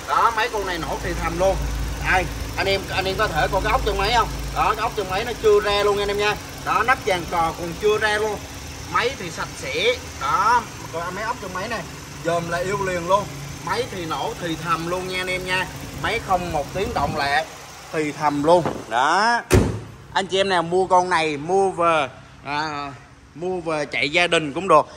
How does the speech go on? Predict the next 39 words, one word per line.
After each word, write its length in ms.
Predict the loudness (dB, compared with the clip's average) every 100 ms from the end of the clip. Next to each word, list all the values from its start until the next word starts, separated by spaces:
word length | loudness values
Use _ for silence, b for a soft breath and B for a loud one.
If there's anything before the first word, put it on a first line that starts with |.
| B -4
Mày 120 | -4
kiếm 300 | 4 4 6
thêm 240 | 6 6
thu 140 | 4 2
nhập 200 | 0 -2
chạy 180 | -2 4
dịch 140 | 4 4
vụ 220 | 4 4
vẫn 200 | 6 6
được 220 | 6 4
nha. 260 | 4 4 4 B B B
Đấy, 240 | 4 4 2 -8 -2
con 160 | 0 2
này 140 | 0
được 160 | -2 -6
một 80 | -6
cái 160 | -6 -6 -8
đặc 140 | -12 -10
biệt 160 | -10 -6
là 160 | -6 -6 -14 -16
biển 240 | -14 -12 -6
bốn 200 | -6 -4
số 220 | -6 -6
một 160 | -8 -14 -12
chủ 180 | -12
từ 100 | -10
đầu, 260 | -6 -4 -6 -10 -20 -20 -10
hai 360 | -2 0 -2 -4
bảy 300 | -8 -8 -8
bảy 200 | -8 -4
chín, 440 | 0 0 -2 -14 -4
thần 280 | -2 -2
tài 220 | 2 2 4
lớn 280 | 4 4
nha 80 | 2
anh 100 | -2
em 140 | -2 4
nha. 220 | 4 4 B B B 0
Đó, 400 | 6 8 6